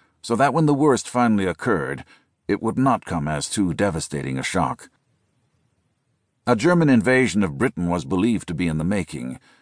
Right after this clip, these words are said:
and those who already knew of the B E F's plight feared that the country might be left minus the wherewithal to repel it. Winston Churchill, newly named Prime Minister, and scorned by a number of the senior figures in London as a political dilettante,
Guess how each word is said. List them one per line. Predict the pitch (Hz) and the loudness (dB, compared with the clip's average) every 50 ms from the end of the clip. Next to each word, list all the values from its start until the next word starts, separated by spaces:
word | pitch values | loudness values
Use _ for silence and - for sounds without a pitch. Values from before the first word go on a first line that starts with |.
| _ _ _ _ - | _ _ _ _ -8
and | - 78 82 78 | -4 -4 -2 0
those | 92 98 98 95 87 - | 2 2 2 2 0 0
who | 92 90 | 0 0
already | 90 104 107 101 90 87 95 92 | 2 2 2 2 2 0 -2 0
knew | 85 92 107 107 95 85 78 | 0 2 2 2 2 0 -2
of | 78 | -4
the | 85 78 | -6 -6
B | 65 92 90 76 80 85 | -6 -6 -6 -4 -4 -2
E | |
F's | 85 82 - - | -4 -4 -6 -8
plight | - - 110 120 113 92 78 76 - | -12 -6 -4 -4 -2 -2 -4 -6 -8
feared | - 117 123 120 113 95 | -6 -2 0 0 2 0
that | 110 - - | -2 -2 -4
the | 101 - | -4 0
country | 135 139 123 - 110 104 | 0 0 0 2 0 0
might | 110 113 113 - | 2 0 0 -2
be | 95 92 90 | -2 -4 -2
left | 98 120 123 113 - - 90 | 0 0 0 0 -2 -4 -2
minus | 90 98 113 120 123 113 95 - - | 0 0 2 2 2 2 0 -2 -4
the | 87 | -6
wherewithal | 80 90 127 135 127 90 78 71 69 71 71 76 76 | -2 0 0 0 0 0 -2 -2 -2 0 -2 -2 -2
to | 82 | -2
repel | 85 85 78 - 104 113 110 80 | -2 -4 -4 -4 -8 -6 -6 -6
it. | 71 - - _ _ _ _ _ _ _ _ _ _ _ _ _ _ - | -8 -10 -18 _ _ _ _ _ _ _ _ _ _ _ _ _ _ -2
Winston | 147 185 180 - - 160 151 123 | 0 0 0 0 0 0 0 0
Churchill, | - - 147 131 120 - - 85 80 69 69 76 62 | 2 4 4 4 4 2 0 -2 -2 -2 -2 -4 -2
newly | 80 101 120 120 110 101 92 | 2 2 4 4 4 2 2
named | 92 98 98 92 87 - - | 2 2 2 0 0 -2 -4
Prime | - 104 101 95 92 | -2 -2 0 0 0
Minister, | 95 98 92 85 - - 78 76 78 - _ - _ _ _ - | 0 0 -2 -4 -6 -6 -6 -6 -6 -8 _ -20 _ _ _ -8
and | - 87 90 90 85 - | -4 -2 0 0 -2 -4
scorned | - - 110 113 113 98 87 78 71 69 | -4 -2 0 0 2 2 2 0 -2 -2
by | 71 76 76 76 | -2 -2 0 0
a | 78 | 2
number | 85 98 110 107 85 76 73 | 2 2 2 2 0 0 -2
of | 67 | -2
the | 65 76 | -4 -4
senior | - - 85 82 78 73 76 | -6 -2 -2 0 0 0 -2
figures | 73 - 95 90 67 76 78 67 73 | -4 -2 -4 -4 -2 -2 -4 -4 -4
in | 71 | -4
London | 71 76 85 90 90 73 76 73 | -2 0 0 0 0 0 -2 -2
as | 71 73 69 71 | -4 -4 -4 -6
a | 71 | -8
political | - - 92 101 104 95 - 76 78 | -6 -4 -2 -2 -2 -2 -4 -6 -6
dilettante, | 73 92 107 107 92 - - 71 67 65 67 71 - | -2 0 0 0 0 -2 -4 -6 -6 -6 -6 -10 -14